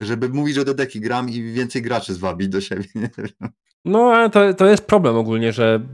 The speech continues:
Speaker 2: dedeki są grą do tego, czego są, tak? To jest gra, która jest przeznaczona do przede wszystkim grania w przygody o walce i z walką, nie?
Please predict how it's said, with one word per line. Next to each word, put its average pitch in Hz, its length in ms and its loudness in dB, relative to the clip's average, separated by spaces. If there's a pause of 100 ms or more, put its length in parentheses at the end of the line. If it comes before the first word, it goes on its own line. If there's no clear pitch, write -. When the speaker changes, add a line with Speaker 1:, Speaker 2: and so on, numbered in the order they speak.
(160)
Speaker 2:
dedeki 160 460 0
są 196 280 2
grą 165 300 6
do 147 120 4
tego, 139 280 2
czego 123 200 -2
są, 92 260 -6
tak? 117 240 0
To - 180 0
jest 151 180 4
gra, 120 200 2
która 151 320 0
jest 247 260 4
przeznaczona 110 480 -2
do 104 200 -2
przede 120 200 -2
wszystkim 110 240 -4
grania 104 560 2
w 107 520 0
przygody 110 800 0
o 107 300 2
walce 98 680 0
i 110 400 -2
z 135 80 -2
walką, 92 500 -6
nie? 113 220 -6